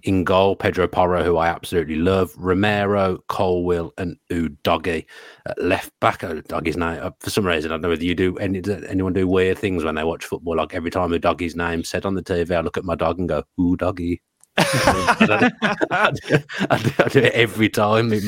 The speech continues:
if ever anyone's watching football with me, it must be very annoying. A midfield three of Bissouma, Maddison, and Conor Gallagher. And then Kulusevski, Son, and Sterling is the front three. So not, I think that team would score goals.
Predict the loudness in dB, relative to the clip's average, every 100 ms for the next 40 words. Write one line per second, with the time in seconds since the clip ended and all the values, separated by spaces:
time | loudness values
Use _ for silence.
0 | -6 -2 -2 4 4 4 2 2 2 2
1 | 0 0 0 2 2 2 0 0 0 2
2 | 2 2 0 0 0 2 0 -2 -2 0
3 | 0 -2 2 6 6 6 4 4 4 4
4 | 6 4 2 0 0 2 4 6 6 4
5 | 2 2 2 0 2 0 0 -2 -2 2
6 | 0 2 0 2 2 0 -2 -4 -6 _
7 | -20 -20 -4 -2 -2 2 2 2 -2 -4
8 | -2 -2 -2 -4 -2 -2 -4 -6 -4 -2
9 | -2 -6 _ _ -10 -10 -6 -4 -4 -2
10 | -2 -4 -6 -20 -20 -10 -4 -2 0 -2
11 | -2 -2 -2 -6 -6 -2 -2 -4